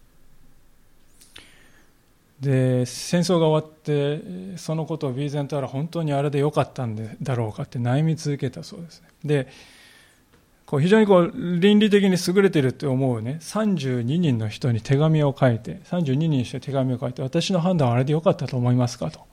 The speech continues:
聞いたんだそうです。で、そしたらその返事が返ってきた人の中で、わずか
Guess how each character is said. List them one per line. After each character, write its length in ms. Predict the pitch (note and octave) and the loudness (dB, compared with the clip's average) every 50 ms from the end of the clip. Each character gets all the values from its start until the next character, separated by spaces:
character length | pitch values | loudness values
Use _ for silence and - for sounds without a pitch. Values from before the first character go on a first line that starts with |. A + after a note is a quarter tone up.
| _ _ _ _ _ _ _ _ | _ _ _ _ _ _ _ _
聞 160 | - - F#3+ G3+ | -8 -4 -2 -2
い 60 | G#3+ | 2
た 140 | - A#3 G#3+ | 2 4 4
ん 40 | D#3 | 4
だ 120 | A#2+ A2 | 2 0
そ 100 | - - D2+ | -2 -6 -10
う 40 | |
で 60 | - - | -12 -12
す。 60 | - _ _ _ _ _ _ _ _ _ - - - - - - - - - - - - - - - - - - - - _ _ _ _ _ - - - | -18 _ _ _ _ _ _ _ _ _ -20 -20 -20 -20 -20 -20 -20 -20 -20 -20 -20 -20 -20 -20 -20 -20 -20 -20 -20 -20 _ _ _ _ _ -8 0 2
で、 100 | F#3 F3+ | 4 6
そ 140 | G#3 B3+ | 6 6
し 60 | B3 - | 6 6
た 60 | C4 | 6
ら 100 | G#3+ F3 | 6 6
そ 140 | - G#3 G3+ | 6 4 4
の 60 | E3+ | 2
返 260 | - - A3+ A#3 A#3 | 4 4 4 4 6
事 60 | B3 | 6
が 120 | A#3 F3+ E3+ | 6 4 6
返 180 | - G3 G3 | 6 4 4
っ 20 | F#3+ | 4
て 120 | F#3+ D#3 | 2 -2
き 60 | - | -2
た 140 | - C#3+ B2+ | -2 -4 -4
人 140 | - - D3 | -2 -2 0
の 60 | C3+ | 0
中 200 | C3 C3 A#2+ B2 | 0 0 0 -2
で、 140 | A#2+ B2 C3 | -2 0 2
わ 140 | D#3+ G#3+ A#3 | 2 2 2
ず 100 | A3+ A#3 | 2 2
か 180 | - D3+ - | 2 2 2